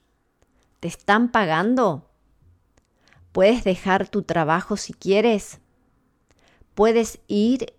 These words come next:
y venir cuando quieras? ¿Tú o tu familia han sido amenazadas?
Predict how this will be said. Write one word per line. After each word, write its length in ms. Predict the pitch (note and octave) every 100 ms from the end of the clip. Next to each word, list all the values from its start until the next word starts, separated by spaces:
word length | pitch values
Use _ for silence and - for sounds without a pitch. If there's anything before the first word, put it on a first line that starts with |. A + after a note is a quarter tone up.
| _
y 140 | F#3
venir 540 | E3 D#3 E3 G#3 A#3+ -
cuando 320 | E3+ D#3 D3
quieras? 760 | - F3 G#3 A3+ F3 E3+ - _ _ _ _ _ _ _ _ _ _ _ _ _
¿Tú 200 | G#3+ A#3
o 100 | A3+
tu 120 | G#3+
familia 640 | F3+ F#3 E3 F3+ G#3+ A#3 F3
han 120 | D#3+
sido 280 | D#3+ G3 F#3+
amenazadas? 1040 | E3+ D#3+ D3+ - - G#3 A3 G3 E3+ -